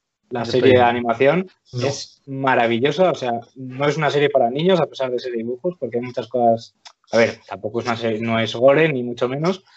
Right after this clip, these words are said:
Speaker 1: pero es una serie bélica, es todo el rato batallas, combates, diferentes situaciones, tal, muy interesante, expande muchísimo el universo y te explica muchísimas cosas de las guerras clon súper interesantes, o sea,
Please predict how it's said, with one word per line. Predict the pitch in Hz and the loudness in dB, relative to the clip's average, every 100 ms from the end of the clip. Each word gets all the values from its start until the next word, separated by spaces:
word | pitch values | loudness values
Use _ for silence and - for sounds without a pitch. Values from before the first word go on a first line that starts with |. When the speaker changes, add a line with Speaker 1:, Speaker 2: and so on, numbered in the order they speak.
| _ _ | _ _
Speaker 1:
pero | 117 113 110 113 | 0 4 4 4
es | |
una | 127 117 | 2 0
serie | 123 117 | 2 4
bélica, | 123 175 180 220 - | 4 4 4 2 0
es | 117 113 101 - - | -8 -10 -12 -14 -8
todo | 117 | -4
el | 113 | -2
rato | 113 120 113 | 0 0 0
batallas, | 113 135 156 160 160 156 - | 2 2 0 0 -2 -4 -6
combates, | 131 135 143 143 147 147 - _ _ | -4 -2 -2 -2 -4 -4 -10 _ _
diferentes | 127 120 123 120 | -4 -2 0 0
situaciones, | 123 131 127 160 151 151 139 | 0 -2 0 0 0 -2 -4
tal, | 147 165 - _ _ _ | -4 -4 -8 _ _ _
muy | 139 151 | -6 -4
interesante, | 143 135 135 151 180 185 - _ _ | 0 2 2 4 4 2 0 _ _
expande | 123 113 139 139 | -6 0 0 0
muchísimo | 127 120 131 123 | -2 -4 -4 -4
el | |
universo | 120 117 131 - | -2 2 2 2
y | 120 | -4
te | 123 | -6
explica | - 123 113 | -6 -4 -4
muchísimas | 110 - 127 120 | -4 -4 -4 -4
cosas | - 120 113 | 0 0 0
de | |
las | 110 | -2
guerras | 120 117 110 | -2 -2 -2
clon | 123 123 117 | -2 -2 -4
súper | - 135 120 113 | -8 -6 -2 -2
interesantes, | 110 110 104 123 147 160 | -2 -4 -4 -4 -4 -6
o | 113 | -6
sea, | 107 98 | -8 -8